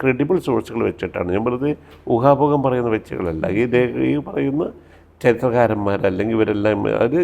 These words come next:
ചരിത്രത്തിലെ ഏറ്റവും ആധികാരികമായി പറഞ്ഞിട്ടുള്ളവരോ അല്ലെങ്കിൽ അധികാര, ഏ, സെക്യുലർ ഹിസ്റ്ററീസ് അംഗീകരിക്കപ്പെട്ടവരുടെയോ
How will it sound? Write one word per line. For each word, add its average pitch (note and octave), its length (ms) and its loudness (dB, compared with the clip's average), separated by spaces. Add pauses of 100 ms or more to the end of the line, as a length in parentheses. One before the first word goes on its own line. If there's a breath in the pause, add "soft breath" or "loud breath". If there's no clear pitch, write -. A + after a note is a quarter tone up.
(120)
ചരിത്രത്തിലെ C3+ 560 0 (340 loud breath)
ഏറ്റവും C3 380 2
ആധികാരികമായി D3 1000 2
പറഞ്ഞിട്ടുള്ളവരോ A#2+ 960 -2
അല്ലെങ്കിൽ A#2+ 240 0
അധികാര, A#2+ 240 -4 (600 loud breath)
ഏ, C#3 160 6 (540)
സെക്യുലർ C3+ 340 0
ഹിസ്റ്ററീസ് C#3 300 -2
അംഗീകരിക്കപ്പെട്ടവരുടെയോ C#3 1300 0